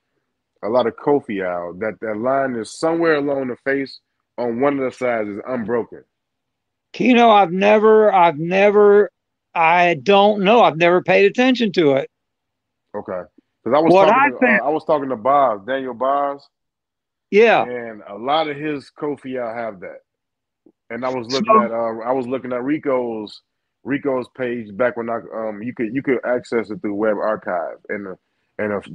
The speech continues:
Speaker 2: Yeah.
Speaker 1: few of his have that unbroken. And it's, it, it don't matter which side. It just seemed like it's, to me, it seemed like it's a common trait, but, but
Speaker 2: It,
Speaker 1: maybe
Speaker 2: it
Speaker 1: I'm,
Speaker 2: might
Speaker 1: I'm, you know what I'm saying?
Speaker 2: Yeah, it might be on Boswell. Uh, Boswell's,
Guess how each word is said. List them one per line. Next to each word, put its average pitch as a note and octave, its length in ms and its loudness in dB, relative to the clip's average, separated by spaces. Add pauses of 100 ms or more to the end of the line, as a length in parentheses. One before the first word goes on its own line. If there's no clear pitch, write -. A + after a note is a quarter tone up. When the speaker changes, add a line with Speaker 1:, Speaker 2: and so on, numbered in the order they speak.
Speaker 2:
Yeah. E3 140 4
Speaker 1:
few C#3 180 4
of C3 80 2
his D3+ 260 2
have A2 280 0
that G2+ 120 -4
unbroken. F#2+ 680 -8 (540)
And C3 120 -2
it's, C3 160 0
it, G#2+ 540 -6
it B2+ 300 0
don't D3 360 0
matter C3+ 280 -2
which C3 200 -4
side. A#2+ 440 0 (120)
It G#2 120 -16
just A2+ 180 -16
seemed A#2 180 -12
like G2+ 240 -10 (460)
it's, C#3+ 240 -4 (260)
to C#3+ 100 -6
me, E3+ 220 -2
it C#3+ 140 -2
seemed B2 200 -8
like A2 160 -6
it's G2+ 120 -10
a G2+ 60 -10
common G2 380 -8
trait, F#2+ 240 -12 (220)
but, F#2 180 -12 (300)
but - 140 -6
Speaker 2:
It, G3+ 120 6
Speaker 1:
maybe B2 180 4
Speaker 2:
it - 40 6
Speaker 1:
I'm, G2 120 0
Speaker 2:
might G2+ 180 -6
Speaker 1:
I'm, - 200 0 (160)
you - 60 -12
know - 60 -8
what G3+ 160 -10
I'm F#2 80 -10
saying? G2 120 -6 (680)
Speaker 2:
Yeah, G3 220 6
it G#3+ 160 4
might A3+ 320 4
be A#3 260 4
on F#3 380 6
Boswell. G#3+ 840 4 (420)
Uh, F#3 340 4
Boswell's, G3 1000 4